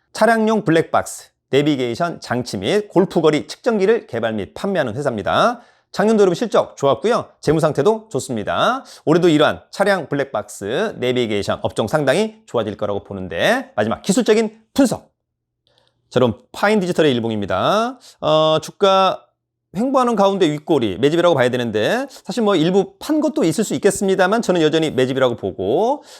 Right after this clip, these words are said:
어, 조정 눌림목, 조정 눌림목, 다시 눌림목. 아, 다만 약간 아쉬운 것은 거래량이 좀 부족하다라고 하는 점. 다만, 어, 뭐 주가가 현재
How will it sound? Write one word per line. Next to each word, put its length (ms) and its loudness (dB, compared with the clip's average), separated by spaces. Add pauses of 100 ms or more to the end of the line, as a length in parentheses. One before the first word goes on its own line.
어, 280 2
조정 380 0
눌림목, 340 -2
조정 300 -2
눌림목, 640 -2
다시 260 -4
눌림목. 720 -2 (340)
아, 380 0
다만 240 0
약간 240 -2
아쉬운 240 2
것은 240 0
거래량이 440 2
좀 120 0
부족하다라고 540 0
하는 180 -4
점. 260 -6
다만, 360 -2 (180)
어, 160 0
뭐 120 -8
주가가 320 0
현재 520 -2